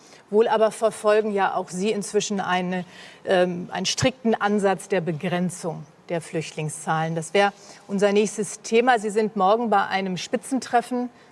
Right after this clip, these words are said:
zur Flüchtlingspolitik in Paris bei Präsident Macron. Da kommen europäische, afrikanische, äh, Vertreter, auch aus Libyen. Libyen ist ein vollkommen instabiler Staat. Ist der jetzt tatsächlich erste Wahl für Europa, das Flüchtlingsproblem aus Afrika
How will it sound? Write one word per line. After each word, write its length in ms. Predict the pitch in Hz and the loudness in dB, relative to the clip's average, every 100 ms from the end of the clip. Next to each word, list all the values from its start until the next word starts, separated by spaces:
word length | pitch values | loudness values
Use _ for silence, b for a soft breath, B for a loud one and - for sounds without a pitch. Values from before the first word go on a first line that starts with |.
| B | B
zur 140 | 202 | -10
Flüchtlingspolitik 800 | - 220 226 - 220 208 208 214 | -2 0 0 0 2 0 0 0
in 80 | 254 | 0
Paris 380 | 196 180 208 208 | -2 -2 -2 0
bei 220 | 196 185 | 0 0
Präsident 600 | - - 175 170 180 160 | -2 -6 -4 -2 -4 -4
Macron. 420 | 170 - 214 214 | -8 -2 0 2
Da 100 | 196 | 0
kommen 320 | - 196 185 | -2 -4 -2
europäische, 640 | 175 170 160 226 240 240 226 B B | -4 -4 2 4 4 2 0 B B
afrikanische, 960 | 175 196 - 208 214 226 220 226 214 214 B B B - | -6 -6 -2 0 2 0 0 2 0 -2 B B B -4
äh, 160 | 196 | -4
Vertreter, 840 | - 208 - 208 202 208 196 190 | -2 -4 2 2 4 4 4 2
auch 160 | 175 165 | -2 -4
aus 220 | 185 - | -8 -6
Libyen. 640 | 175 180 170 170 160 - - B B B B - | -4 -4 -4 -4 -8 -12 -18 B B B B -2
Libyen 400 | 214 285 269 240 | 0 2 2 0
ist 300 | - 220 - | -2 -6 -4
ein 160 | 214 214 | -2 0
vollkommen 460 | 233 226 247 214 | 2 0 2 0
instabiler 840 | 208 226 - 226 180 202 202 190 | 0 -2 0 0 0 0 2 2
Staat. 720 | 180 - 190 185 214 247 - _ | 0 -8 -4 0 0 0 -10 _
Ist 220 | 214 170 214 | -10 0 2
der 100 | 240 | 2
jetzt 240 | 285 - | -2 -4
tatsächlich 560 | 233 - 226 214 208 - | -6 -4 -4 -4 -8 -6
erste 400 | 196 - 214 175 | -6 -4 -4 0
Wahl 460 | 175 196 233 269 | 2 2 0 -2
für 320 | - - 220 | -10 -8 -6
Europa, 680 | 196 190 196 202 233 220 220 | -4 0 2 2 2 2 2
das 220 | 214 196 | -2 -6
Flüchtlingsproblem 680 | - 220 233 214 220 202 208 | -2 -2 -2 -2 0 2 2
aus 160 | 196 - | 0 -6
Afrika 540 | 202 - 208 214 | -10 -8 -6 -4